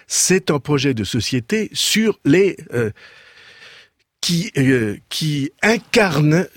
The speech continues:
ce qu'est l'âme du pays, euh, à mes yeux, euh,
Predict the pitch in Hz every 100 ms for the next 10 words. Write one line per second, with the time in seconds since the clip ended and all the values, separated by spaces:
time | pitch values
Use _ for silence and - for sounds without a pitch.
0 | - - 180 175 - 170 147 160 170 147
1 | 120 135 143 139 143 160 180 - 123 117
2 | 110 131 151 139 104 107 147 196 196 -
3 | 127 120